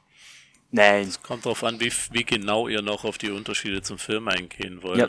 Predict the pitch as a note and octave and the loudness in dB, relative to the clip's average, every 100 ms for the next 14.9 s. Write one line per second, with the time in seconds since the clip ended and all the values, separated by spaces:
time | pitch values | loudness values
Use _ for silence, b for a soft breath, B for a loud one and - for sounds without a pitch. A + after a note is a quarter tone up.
0 | - - C3+ C#3+ - - - F#3+ D3 D#3 | 2 -2 0 -2 -4 -8 -4 2 2 2
1 | - C#3 - D3 C#3 C3 - B2+ - - | -4 -2 0 2 4 4 4 2 0 -12
2 | _ - B2+ - - A#2+ - _ _ - | _ -8 -6 -6 -8 -14 -20 _ _ -2
3 | C3+ C#3 B2+ A#2+ A#2+ A2+ A#2 A2+ A#2+ A2 | 2 6 6 6 2 -2 -2 -6 -6 -6
4 | C#3+ C#3+ C#3+ C3 A#2+ B2 A#2+ A#2 A2+ - | -6 -2 2 2 0 -4 -2 -2 -2 0
5 | A#2+ A#2 G#2+ - - A2+ G#2+ G#2 G2 - | 4 4 2 -6 -6 -4 -4 -6 -8 -12
6 | _ _ _ - A2 - C#3 B2 C3 - | _ _ _ 0 2 2 2 6 6 4
7 | - A#2 A#2+ B2 A#2+ - A2+ A#2+ - A2+ | -6 -6 -6 -6 -6 -6 -2 -2 -2 -4
8 | G#2 G#2+ A2 G#2+ A2+ A2 G#2+ G2+ - F2 | -4 -6 -8 -8 -8 -6 -6 -6 -8 -6
9 | A2 B2+ - - _ _ B2+ C3 - - | -6 -6 -8 -18 _ _ -4 -4 -8 -2
10 | B2 A#2+ A#2 A2+ G#2+ G#2 G#2 G#2 G#2 - | 0 0 -2 -6 -8 -8 -10 -12 -14 -16
11 | G2+ - - G#2 G2+ A2 A#2 - B B | -14 -12 -12 -14 -14 -10 -10 -12 B B
12 | B B B B B B _ _ _ - | B B B B B B _ _ _ -16
13 | - G#2+ G2+ F2+ G2 E2 F#2+ - - - | -8 -6 -8 -12 -20 -20 -20 -14 -12 -4
14 | F#2+ A2 F#2+ - F#2+ F2+ - F#2 - | -4 -4 -8 -10 -6 -6 -8 -16 -18